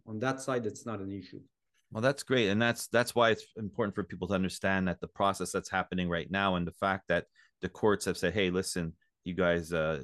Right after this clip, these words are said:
Speaker 2: you know, it's up to you now. Do your work." And this is what's really important about all this. Uh, and have, uh, w-, have one more question, actually. I, I don't wanna get my apples and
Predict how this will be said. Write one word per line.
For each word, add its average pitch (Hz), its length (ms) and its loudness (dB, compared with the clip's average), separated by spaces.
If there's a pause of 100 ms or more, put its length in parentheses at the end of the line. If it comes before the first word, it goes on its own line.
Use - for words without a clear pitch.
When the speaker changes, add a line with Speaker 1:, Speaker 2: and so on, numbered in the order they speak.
(140)
Speaker 2:
you 98 100 -6
know, 78 180 -6
it's - 140 -10
up 98 140 -2
to 98 100 -8
you 98 60 0
now. 92 160 2
Do 95 240 -2
your 90 240 2
work." 92 260 2
And 82 100 -6
this 110 180 -4
is 92 100 -4
what's - 180 -2
really 92 160 4
important 92 360 2
about 87 240 2
all 87 200 2
this. 85 160 -2 (480)
Uh, 95 220 2
and 98 180 2
have, 120 320 2 (120)
uh, 95 180 2
w-, 101 460 -6
have 131 180 0
one 135 180 4
more 135 160 4
question, 120 380 0
actually. 92 480 0 (400)
I, 110 220 2
I 117 40 4
don't 147 120 6
wanna 156 160 6
get 139 120 4
my 123 120 4
apples 120 420 2
and 104 160 0